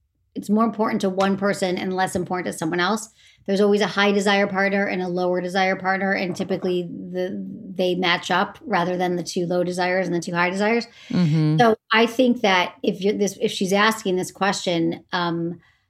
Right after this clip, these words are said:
Speaker 1: I, I have to say, like, maybe it's not as important to you. And I would ask why. I would say, "Has there been trauma? Are you having pain? Is there something about your body that you don't feel great about? Like, why isn't sex as important to you?"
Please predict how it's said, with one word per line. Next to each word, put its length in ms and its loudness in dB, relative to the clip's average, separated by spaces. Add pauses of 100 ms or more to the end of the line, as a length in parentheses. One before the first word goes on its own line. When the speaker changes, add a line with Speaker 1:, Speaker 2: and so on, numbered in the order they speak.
(240)
Speaker 1:
I, 300 4
I 60 0
have 100 -2
to 80 -6
say, 260 0
like, 220 -2
maybe 320 0
it's 180 -8
not 280 0
as 100 0
important 480 -2
to 120 -4
you. 580 2 (320)
And 100 2
I 80 4
would 140 2
ask 260 -2
why. 540 0 (520)
I 80 2
would 160 0
say, 200 2
"Has 200 -2
there 120 0
been 160 -2
trauma? 600 -4 (400)
Are 60 -4
you 140 0
having 320 -2
pain? 600 -4 (320)
Is 120 -2
there 100 2
something 320 -2
about 200 0
your 120 0
body 420 2
that 120 -2
you 160 -2
don't 160 -2
feel 220 -2
great 340 -4
about? 240 -2
Like, 160 -6
why 380 2
isn't 360 -2
sex 320 -2
as 100 -6
important 480 -4
to 80 -8
you?" 140 -8